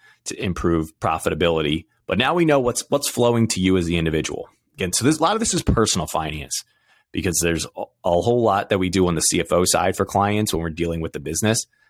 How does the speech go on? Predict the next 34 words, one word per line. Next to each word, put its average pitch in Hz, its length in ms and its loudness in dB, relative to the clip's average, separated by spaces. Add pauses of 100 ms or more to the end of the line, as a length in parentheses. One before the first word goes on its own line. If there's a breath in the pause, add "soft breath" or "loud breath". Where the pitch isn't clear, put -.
(140)
But 92 100 -2
I 92 60 0
wanna 120 220 0
walk 113 340 2
you 95 140 -2
through 107 320 0
what 95 200 0
to 92 80 -6
expect 87 400 -2
from 82 120 -6
a 80 40 -8
financial 78 380 -8
plan 92 560 -2 (460)
on 92 80 -2
the 85 60 -2
personal 90 440 0
side. - 320 -2 (920 soft breath)
So 117 400 2 (100)
after 160 320 2
we 147 120 6
know 131 160 4
where 123 140 4
the 101 140 2
income 95 240 2
is, 90 160 0
now 110 260 0
we 160 80 2
need 147 140 2
to 131 40 4
know 117 380 2 (140)
where 98 200 2
the 101 80 0
money 98 300 0
goes, 87 640 0